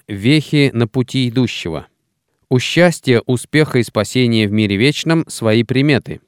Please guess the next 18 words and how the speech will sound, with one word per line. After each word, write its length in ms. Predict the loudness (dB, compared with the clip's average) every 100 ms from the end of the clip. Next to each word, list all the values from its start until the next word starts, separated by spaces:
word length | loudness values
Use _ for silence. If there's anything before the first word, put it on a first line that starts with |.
| _ _ _ _
а 160 | 0 0
у 80 |
несчастья 640 | 0 -2 -2 0 0 -2 -6
и 60 | -6
скверной 520 | -4 0 0 0 0
участи 500 | -2 -2 -6 -4 -4
в 80 | 0
мире 220 | 2 4
вечном 500 | 4 2 -2 -2 -4
свои. 520 | -8 -2 0 0 -2 -10 _ _ _ _ _ _ _ _ _ -20
К 120 | 0
признакам 540 | 2 4 4 2 2
счастья 540 | 2 2 2 2 2 0
и 80 |
спасения 640 | 2 0 0 2 2 2 2
в 60 |
мире 240 | 2 2 4
вечном 560 | 2 0 0 0 0